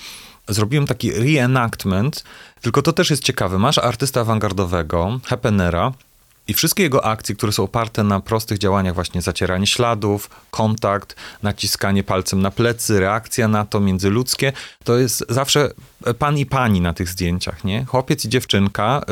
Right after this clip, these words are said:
bo to są uniwersalni ludzie, więc po prostu kobieta z dłuższymi włosami, pan z krótkimi włosami i to oni przeprowadzają te akcje w tym okresie, w którym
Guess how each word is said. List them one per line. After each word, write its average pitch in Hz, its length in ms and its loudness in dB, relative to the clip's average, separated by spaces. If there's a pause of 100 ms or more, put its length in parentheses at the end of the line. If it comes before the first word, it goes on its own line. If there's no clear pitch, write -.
(100)
bo 104 120 -2
to 180 100 0
są 196 100 2
uniwersalni 147 600 2
ludzie, 95 360 2
więc 104 220 -2
po 107 80 -2
prostu - 280 -4
kobieta 117 400 0
z - 60 -10
dłuższymi 95 420 -2
włosami, 147 560 2
pan 101 220 0
z - 60 -6
krótkimi 139 400 -2
włosami 127 560 0 (460)
i 113 100 0
to 135 140 2
oni 143 280 4
przeprowadzają 92 600 0
te - 140 -4
akcje - 460 -4
w - 160 -14
tym 123 200 0
okresie, 110 400 0
w 98 40 -6
którym 95 640 0